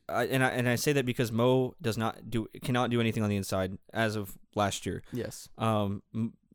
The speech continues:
Speaker 1: Reese is athletic. He's tall. He's long, and he can do more than shoot. I mean, Mo has shown that he's a lights out shooter, but he hasn't shown much else.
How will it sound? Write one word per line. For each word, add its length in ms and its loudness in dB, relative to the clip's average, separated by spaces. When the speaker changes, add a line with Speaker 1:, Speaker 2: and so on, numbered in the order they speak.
Speaker 1:
Reese 320 4
is 80 0
athletic. 400 4
He's 160 -2
tall. 380 4
He's 180 -4
long, 380 2
and 140 4
he 80 6
can 120 -2
do 120 2
more 160 4
than 120 0
shoot. 360 0
I 100 -4
mean, 340 -2
Mo 540 4
has 120 -4
shown 180 0
that 80 0
he's 240 0
a 60 -8
lights 520 2
out 140 4
shooter, 260 4
but 100 4
he 80 6
hasn't 160 0
shown 180 0
much 180 -2
else. 260 -4